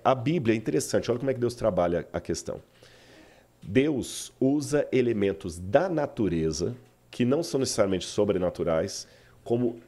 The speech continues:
sinais do envolvimento dele com a história. Exemplo, a crucifixão de Jesus a olho humano foi uma crucifixão como outra qualquer.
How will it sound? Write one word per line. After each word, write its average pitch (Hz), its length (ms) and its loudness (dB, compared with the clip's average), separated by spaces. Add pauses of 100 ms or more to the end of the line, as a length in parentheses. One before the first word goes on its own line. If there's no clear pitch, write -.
(140)
sinais 131 1200 -2 (480)
do 117 140 0
envolvimento 110 500 0
dele 101 140 0
com - 80 -4
a 95 40 -2
história. - 360 -8 (420)
Exemplo, 107 540 0 (640)
a 120 100 4
crucifixão 127 600 -2
de 90 80 -2
Jesus 98 340 0
a 92 60 6
olho 104 220 0
humano 120 300 2
foi - 160 -8
uma 247 40 -10
crucifixão 160 520 -2
como 185 200 -4
outra - 160 -4
qualquer. 143 320 -6